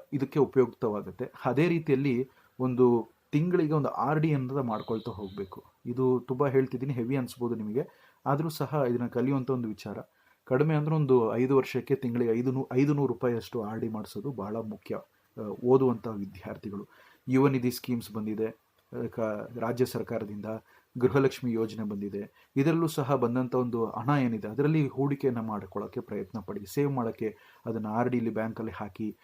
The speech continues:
ಶುರು ಮಾಡಿ, ಸೇವಿಂಗ್ಸ್‌ನ ಇನ್ಕ್ರೀಸ್ ಮಾಡಿ. ಬಂದಂಥ ಒಂದು ಆರ್ ಡಿ ಹಣ, ಮೆಚೂರ್ ಆದಂಥ ಹಣ ಏನಿದೆ ಆ ಹಣದ ಮೂಲಕ ನೀವೇನ್ ಮಾಡ್ಬೋದು ಅಂತಂದ್ರೆ ಈ ಇನ್ಶೂರೆನ್ಸ್ ಪ್ರೀಮಿಯಮನ್ನ ನೀವು ಭರಿಸ್ಬೋದು ಐದು ವರ್ಷದ ಬಳಿಕ. ಅಥವಾ ನಿಮಗೆ ಈ ಒಂದು ಸನ್ನಿವೇಶ ಎದುರಾದಲ್ಲಿ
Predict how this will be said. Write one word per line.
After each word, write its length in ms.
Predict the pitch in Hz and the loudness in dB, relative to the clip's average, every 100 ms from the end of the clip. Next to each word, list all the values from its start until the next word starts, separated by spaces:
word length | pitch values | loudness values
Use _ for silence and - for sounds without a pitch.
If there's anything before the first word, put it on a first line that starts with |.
| _ - | _ -8
ಶುರು 260 | - 147 | 0 2
ಮಾಡಿ, 380 | 139 107 101 - _ - | 2 0 -4 -8 _ 0
ಸೇವಿಂಗ್ಸ್‌ನ 440 | 139 127 123 - 113 | 4 6 4 -4 -6
ಇನ್ಕ್ರೀಸ್ 460 | 110 120 131 104 | -4 0 0 -2
ಮಾಡಿ. 340 | 101 90 92 - _ - - | -6 -8 -10 -14 _ -20 2
ಬಂದಂಥ 380 | 139 165 170 151 | 4 4 0 0
ಒಂದು 260 | 143 131 | 0 0
ಆರ್ 200 | 113 131 | 0 0
ಡಿ 100 | 143 | 0
ಹಣ, 180 | 131 131 | 0 0
ಮೆಚೂರ್ 380 | 117 113 - 151 | -2 -2 0 0
ಆದಂಥ 280 | 135 127 120 | 0 -2 -6
ಹಣ 220 | 110 120 | -6 -2
ಏನಿದೆ 500 | 123 117 110 98 - _ _ - | 0 0 -2 -4 -8 _ _ -4
ಆ 140 | 127 | 0
ಹಣದ 340 | 156 - 131 180 | 0 0 0 0
ಮೂಲಕ 460 | 165 139 135 131 | 2 2 0 0
ನೀವೇನ್ 380 | 143 127 113 120 | -2 0 0 -2
ಮಾಡ್ಬೋದು 420 | 120 107 107 104 | -2 -2 -4 -4
ಅಂತಂದ್ರೆ 680 | 107 101 98 101 156 - _ _ - | -6 -8 -6 -6 -6 -10 _ _ -2
ಈ 100 | 127 | 0
ಇನ್ಶೂರೆನ್ಸ್ 460 | 120 - 139 127 | 0 2 2 2
ಪ್ರೀಮಿಯಮನ್ನ 540 | - 131 123 123 113 113 | -2 0 2 2 0 -2
ನೀವು 180 | 117 101 | -4 -4
ಭರಿಸ್ಬೋದು 520 | 92 107 - 101 101 | -6 -8 -6 -6 -6
ಐದು 160 | 107 | -6
ವರ್ಷದ 260 | 107 - 101 | -8 -8 -12
ಬಳಿಕ. 340 | 95 95 92 - - _ _ _ _ _ | -10 -12 -12 -16 -20 _ _ _ _ _
ಅಥವಾ 560 | 143 143 147 147 147 - | 0 4 4 4 0 -4
ನಿಮಗೆ 520 | 143 139 143 131 - - | -2 2 2 2 0 -2
ಈ 140 | 147 | 2
ಒಂದು 260 | 135 127 123 | 2 2 2
ಸನ್ನಿವೇಶ 500 | - 127 139 135 135 | 2 0 0 0 2
ಎದುರಾದಲ್ಲಿ 680 | 113 117 120 113 104 98 | 2 4 4 2 -2 -6